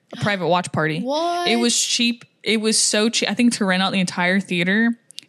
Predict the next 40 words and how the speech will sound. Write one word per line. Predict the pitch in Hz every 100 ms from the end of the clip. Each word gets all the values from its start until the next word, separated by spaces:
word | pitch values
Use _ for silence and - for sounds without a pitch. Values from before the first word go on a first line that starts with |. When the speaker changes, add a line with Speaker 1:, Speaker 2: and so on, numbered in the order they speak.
| -
Speaker 1:
it | 180
was, | 180
like, | 170
a | -
hundred | 180 180 185
and | 175
fifty | 175 170 170
dollars | 156 147 123 180 -
for | -
the | 170
entire | 170 175 160
theater. | 170 147 151 202
Speaker 2:
Wow. | 175
Speaker 1:
And | 175 175
I |
think | 190 196 185
the |
max | 165 160 165 -
was | 180
twenty | - 180 175
people | - 175 165
you |
could | 165 180
have | 160 156
in | 170
the |
whole | 180 180
theater. | 208 208 226 226 233 _ - -
So, | - 170
like, | 156
split | - - 175
that | 170
between | 165 - 170
twenty | - 165
people. | 190
That's, | 156 -
like, | 160 -
literally | 165 185 160 -
so | - -
cheap | - 143 -